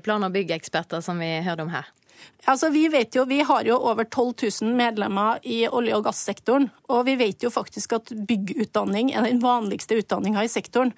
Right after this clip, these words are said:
Speaker 2: Så akkurat det ser jeg ikke på som det store problemet. Mange vil nok trenge en overgangsfa-, overgangsperiode hvor de oppdaterer seg på det som har skjedd i fagfeltet siden de tok sin utdanning. Men, eh, hvis man legger til rette for det,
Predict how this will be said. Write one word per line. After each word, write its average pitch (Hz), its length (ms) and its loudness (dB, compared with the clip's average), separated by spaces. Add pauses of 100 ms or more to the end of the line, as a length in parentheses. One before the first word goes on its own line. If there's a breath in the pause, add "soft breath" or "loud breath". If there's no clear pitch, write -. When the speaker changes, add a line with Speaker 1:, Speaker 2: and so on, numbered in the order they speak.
(300 loud breath)
Speaker 2:
Så 262 140 2
akkurat 233 320 0
det 233 200 2
ser - 200 0
jeg 190 120 -2
ikke 202 200 -6
på 208 120 0
som 226 140 -6
det 226 140 0
store 220 240 0
problemet. 233 580 2
Mange 277 420 4
vil 262 140 2
nok 220 180 -2
trenge 254 220 2
en 269 100 2
overgangsfa-, 208 840 0
overgangsperiode 214 1040 0 (160)
hvor 262 160 0
de 240 80 2 (180)
oppdaterer - 600 -2
seg - 160 0
på 262 100 0
det 208 180 0
som 233 140 0
har 220 80 0
skjedd 214 240 0
i 220 60 -4
fagfeltet 208 640 -2
siden 214 340 0
de 220 60 -8
tok 226 200 -4
sin 226 200 0
utdanning. 202 480 0 (680 loud breath)
Men, 277 280 4
eh, 285 520 2
hvis 269 220 -2
man 277 160 6
legger 269 260 2
til 302 140 2
rette 196 200 -6
for 202 200 0
det, 285 120 4